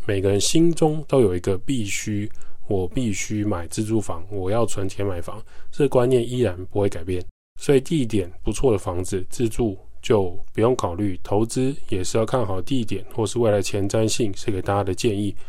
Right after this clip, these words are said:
为什么自住不用考虑呢？因为今天这个你要自-，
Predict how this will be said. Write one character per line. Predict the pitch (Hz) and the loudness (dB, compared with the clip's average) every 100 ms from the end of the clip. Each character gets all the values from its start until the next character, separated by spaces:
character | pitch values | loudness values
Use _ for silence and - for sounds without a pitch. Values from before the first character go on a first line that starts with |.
| - - | -4 0
为 | |
什 | 139 104 | 2 2
么 | |
自 | 107 127 | 2 2
住 | 139 | 2
不 | 107 | 4
用 | 113 151 | 4 4
考 | - 87 | 2 0
虑 | 104 | 0
呢？ | 90 90 - - - - | 0 -4 -10 -10 -10 -2
因 | 147 | -2
为 | |
今 | 143 | 2
天 | 156 | 2
这 | 160 147 | 2 4
个 | 107 95 | 2 2
你 | 98 | 2
要 | 110 | 2
自-， | 127 - | 2 -4